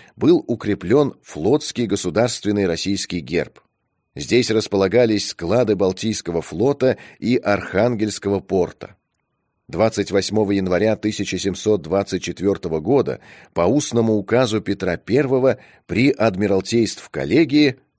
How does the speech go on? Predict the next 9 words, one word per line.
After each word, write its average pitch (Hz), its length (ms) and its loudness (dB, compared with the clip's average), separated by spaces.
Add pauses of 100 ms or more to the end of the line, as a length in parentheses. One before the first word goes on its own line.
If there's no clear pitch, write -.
(140)
был 165 260 4
основан 139 580 2
архив 98 580 -2
для 78 240 -2
сбора 110 500 2
и 104 40 0
хранения 110 540 0
документов 92 640 -4
коллегии. 80 540 -2